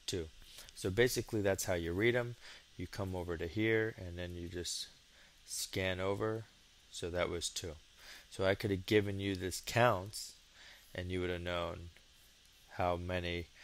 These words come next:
um, each, uh, category had. So the sandal had two. And then to get to percent, you could have said two, six, two, and two would have been ten,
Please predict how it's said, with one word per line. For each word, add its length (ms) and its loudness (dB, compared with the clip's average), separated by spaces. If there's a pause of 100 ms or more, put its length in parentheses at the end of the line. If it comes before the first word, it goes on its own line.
(440)
um, 300 -8
each, 560 -2 (960)
uh, 200 -4
category 500 4
had. 360 4 (560)
So 160 -10
the 80 -6
sandal 360 -4
had 220 -2 (140)
two. 280 0 (1400)
And 120 -4
then 120 0
to 80 2
get 160 -2
to 80 -2
percent, 540 2
you 80 -2
could 120 -2
have 100 -4
said 260 -4
two, 440 0 (520)
six, 540 0
two, 380 0
and 180 -10
two 500 2 (160)
would 140 -2
have 80 -6
been 260 -6
ten, 520 4